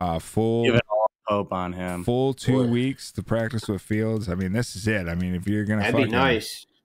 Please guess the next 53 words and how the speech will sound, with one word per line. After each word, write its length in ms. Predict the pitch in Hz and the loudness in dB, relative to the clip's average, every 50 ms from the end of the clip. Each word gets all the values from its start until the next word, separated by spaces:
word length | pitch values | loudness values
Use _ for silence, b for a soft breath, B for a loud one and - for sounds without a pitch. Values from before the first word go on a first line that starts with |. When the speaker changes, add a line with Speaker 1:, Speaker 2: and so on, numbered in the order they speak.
| _ _ _ _ _ _ | _ _ _ _ _ _
Speaker 3:
If 60 | - | -2
you're 100 | 127 135 | 0 0
an 60 | 131 | 2
Allen 200 | 127 127 127 120 | 2 2 2 2
Robinson 440 | 117 120 127 123 123 - - 139 127 | 2 2 2 0 -2 -4 -4 -2 -2
owner, 120 | 127 120 101 | 0 0 0
that'd 180 | 107 110 104 | -2 -2 -4
be 80 | 95 90 | -4 -6
nice. 360 | 87 95 101 104 101 95 - | -6 -6 -6 -6 -6 -4 0
I 60 | 120 135 | 0 2
wanted 340 | 139 131 131 135 139 135 131 | 2 4 4 4 2 4 2
him 120 | 135 131 135 | 2 2 2
in 100 | 131 127 | 0 0
a 40 | |
league 300 | 123 123 135 135 131 131 | 0 0 0 0 2 2
or 60 | 139 131 | 0 0
two, 260 | 135 - 147 139 139 117 | 0 -2 0 0 0 0
but 320 | 107 101 - - - _ | 0 -4 -4 -6 -10 _
God, 280 | - 104 104 110 110 110 | -4 -2 0 0 0 -2
am 100 | 104 104 | -4 -4
I 120 | 104 107 | -4 -4
glad 340 | 101 95 104 104 107 104 104 | -4 -4 -4 -4 -2 -4 -4
that 100 | 101 98 | -4 -4
I 120 | 101 104 | -4 -2
didn't 160 | 104 104 101 | -2 -4 -6
get 100 | 107 101 | -8 -12
the 60 | - 98 | -14 -16
chance 320 | - - 107 98 98 - | -12 -10 -8 -8 -8 -10
to 80 | - - | -12 -14
take 260 | - - 113 - - | -10 -8 -8 -8 -6
him 80 | 113 101 | -8 -6
right 200 | 113 110 107 107 | -4 -4 -4 -4
now, 240 | 110 110 110 110 110 | -4 -4 -2 -2 0
Speaker 1:
Yeah, 100 | 101 95 | 0 0
I 40 | 95 101 | 0 0
don't 40 | |
Speaker 3:
'cause 80 | 107 107 | 0 0
Speaker 1:
have 80 | 110 107 | 0 0
him 120 | 107 98 92 | 0 0 0
in 80 | 92 95 | 0 0
any 160 | 95 98 95 | 0 0 0
leagues. 500 | 92 92 90 87 87 85 - - - - _ _ _ _ - | 0 0 0 -2 -4 -6 -8 -14 -20 -20 _ _ _ _ -12
Speaker 3:
it's 200 | - - - - | -6 -6 -4 -4
not 240 | 113 107 - - - | -4 -4 -6 -8 -8
fun. 420 | - 95 101 101 101 92 90 - - - | -6 -4 -4 -4 -4 -6 -8 -12 -8 -8
Speaker 2:
I 60 | 123 - | -8 -2
feel 140 | - 156 151 | 2 4 4
like 120 | 143 139 | 6 6
this 160 | 147 147 135 135 | 4 2 0 0
is 80 | 131 127 | 0 0
like 140 | 131 127 123 | 0 0 2
another, 440 | 117 117 120 117 117 113 110 110 104 | 2 2 4 4 4 2 2 2 2
uh, 340 | 104 101 101 98 95 92 | 2 2 2 2 0 -2